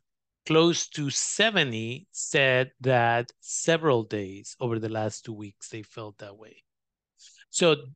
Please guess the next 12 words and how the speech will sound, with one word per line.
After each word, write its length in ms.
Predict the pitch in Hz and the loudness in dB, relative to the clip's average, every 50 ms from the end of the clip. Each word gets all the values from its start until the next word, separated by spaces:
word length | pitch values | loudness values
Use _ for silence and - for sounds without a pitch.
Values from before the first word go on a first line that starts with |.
| _ _ _ | _ _ _
again, 540 | - 156 139 185 185 175 139 127 131 127 117 - | -2 0 2 4 4 4 2 0 -2 -6 -4 0
this 360 | 175 185 190 185 - - - | 2 2 2 2 -2 -2 -2
is 220 | 160 143 120 - | -2 -2 -2 -2
a 120 | 127 113 - - | -6 -6 -6 -10
problem 560 | - - - 127 117 110 117 113 107 107 110 | -14 -8 -4 -4 -4 -4 -4 -6 -8 -8 -10
in 100 | 104 101 | -12 -10
our 120 | 104 101 95 | -12 -12 -12
community, 800 | - - 104 107 107 107 107 107 104 101 110 104 104 107 113 _ _ _ _ _ _ _ _ _ _ _ _ _ _ | -12 -12 -12 -10 -10 -10 -10 -10 -12 -10 -10 -12 -12 -14 -16 _ _ _ _ _ _ _ _ _ _ _ _ _ _
but 280 | - 135 127 113 120 - _ _ _ _ - | 0 2 2 2 0 -4 _ _ _ _ -8
the 80 | 135 117 | -8 -4
question 440 | - - 131 117 - - 135 117 | -2 -2 -2 0 0 -2 -4 -4
is, 260 | 113 110 107 101 - | -4 -4 -6 -6 -8